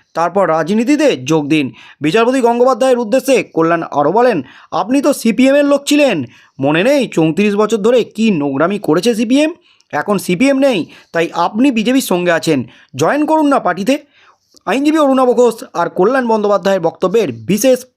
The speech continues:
ফারাক নেই। অরুণাভ বলেন, ওর মতো জজ কলকাতা হাইকোর্টে আছেন,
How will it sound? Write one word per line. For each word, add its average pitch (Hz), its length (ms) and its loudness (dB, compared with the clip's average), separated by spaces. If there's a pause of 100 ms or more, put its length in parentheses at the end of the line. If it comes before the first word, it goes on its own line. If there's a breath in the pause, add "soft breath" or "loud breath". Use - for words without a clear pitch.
ফারাক 247 260 -2
নেই। 170 300 -2 (220 loud breath)
অরুণাভ 294 360 0
বলেন, 262 460 0 (360)
ওর 277 180 0
মতো 277 260 2
জজ 226 340 0
কলকাতা 254 420 0
হাইকোর্টে 226 360 2
আছেন, 180 460 0